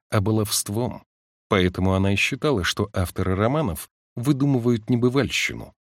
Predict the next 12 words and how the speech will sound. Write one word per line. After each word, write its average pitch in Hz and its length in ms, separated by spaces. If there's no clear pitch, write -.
чтобы 127 320
угодить 90 460
впечатлительным 85 920
читательницам. - 960
Нет, 107 560
ничего 127 840
они 120 260
не 101 180
выдумывали. 65 840
В - 80
самом 101 460
деле, 101 360